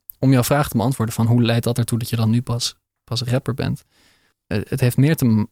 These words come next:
maken, of die, die twee dingen zijn in elkaar gelinkt in de zin dat ik moest leren dat het n-,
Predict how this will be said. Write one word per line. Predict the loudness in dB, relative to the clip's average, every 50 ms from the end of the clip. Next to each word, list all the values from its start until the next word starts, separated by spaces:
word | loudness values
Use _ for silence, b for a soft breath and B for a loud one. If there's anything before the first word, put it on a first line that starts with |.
| _ _
maken, | 0 2 2 4 2 2 0 0 -2 -4 -4 -4 -4 -6 -10 _ _ _ _ _ _ _ _ _
of | _ -6 -2
die, | -2 -2 0
die | 0 -2
twee | 0 0 0 2
dingen | 4 4 4 4
zijn | 2 0
in | 2 0
elkaar | -2 0 0 0 -2 -2
gelinkt | 0 0 2 2 4 2 0 -2
in | -2 -2
de | 0 0
zin | 2 2 0
dat | 0 0 -2
ik | -4 -6 -8 -14 _ _ _ _ _ _ _ _ _ _ _ _ _ _ _ _ _ _
moest | 2 4 4 6 4 4
leren | 4 4 4 4 4 2 2 0 -2 -2 -6 _ _
dat | -8 -6 -4
het | -4 -8 -4 _ 2
n-, | 4 4 4 2 0